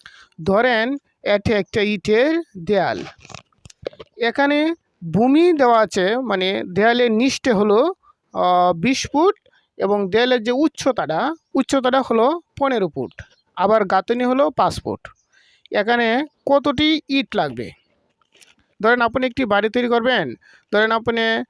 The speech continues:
আহ, ভূমিটা নিলেন বিশ ফুট এবং উচ্চতাটা পনেরো ফুট, কিংবা গাঁথনি দিলেন পাঁচ ফুট। এখানে আপনার কতটুকু ইট লাগবে তা আপনি, মানে, হিসাব করতে পারবেন।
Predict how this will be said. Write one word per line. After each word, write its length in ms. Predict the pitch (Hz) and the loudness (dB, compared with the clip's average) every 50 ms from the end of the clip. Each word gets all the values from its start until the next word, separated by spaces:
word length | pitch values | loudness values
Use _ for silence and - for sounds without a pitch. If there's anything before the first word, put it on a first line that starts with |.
| _ _ _ _ - | _ _ _ _ -6
আহ, 460 | - 180 185 185 185 180 180 170 - - _ _ _ - 196 180 180 | -2 0 0 2 2 2 0 0 -2 -6 _ _ _ -16 -8 -2 0
ভূমিটা 360 | 220 233 240 247 226 254 247 | 0 0 0 0 0 0 -2
নিলেন 380 | 247 254 254 240 220 214 214 | 0 0 0 0 0 -2 -2
বিশ 220 | 196 233 262 - - | -2 -2 -2 -2 -2
ফুট 280 | - 320 370 392 - - | 0 0 0 0 0 -2
এবং 280 | 220 208 214 220 240 | -2 -2 -2 -2 -2
উচ্চতাটা 440 | 262 254 - - 240 214 226 214 220 | -4 -4 -2 -2 -2 0 0 0 0
পনেরো 340 | 208 226 240 233 233 226 226 | -2 -2 -2 0 0 0 -2
ফুট, 240 | 214 269 311 330 320 - - _ _ - | 0 -2 -2 -2 -4 -8 -16 _ _ -10
কিংবা 280 | 220 208 196 202 202 | -6 -2 0 0 2
গাঁথনি 340 | 190 208 196 - 214 220 226 | 2 0 0 0 -2 -4 -4
দিলেন 220 | 233 247 254 254 | -4 -6 -6 -6
পাঁচ 200 | - 220 185 - - - | -4 -2 -4 -4 -4 -8
ফুট। 220 | 131 107 - - | -16 -14 -10 -6
এখানে 300 | 220 220 214 233 233 233 | -6 -2 -2 -2 -2 -2
আপনার 280 | 226 214 247 226 220 202 | -4 -4 -4 -4 -4 -2
কতটুকু 360 | 226 220 214 214 202 214 - | -2 -2 -2 -2 -2 -2 -4
ইট 200 | 214 233 220 - 208 | -4 -6 -8 -4 -4
লাগবে 300 | 208 196 196 202 247 285 330 339 - _ _ _ _ _ - | -4 -2 0 0 0 0 0 -2 -6 _ _ _ _ _ -4
তা 120 | - 196 190 | -2 0 0
আপনি, 440 | 190 - 202 208 220 262 311 320 | 0 -2 -2 -4 -2 -2 -4 -4
মানে, 180 | 262 202 190 190 | -4 -4 -4 -2
হিসাব 300 | 170 226 233 - 240 214 | -2 -2 -2 -2 -4 -4
করতে 280 | - 196 170 - 160 143 | -2 -4 -4 -4 -4 -6
পারবেন। 320 | 143 139 131 123 113 | -4 -4 -4 -6 -8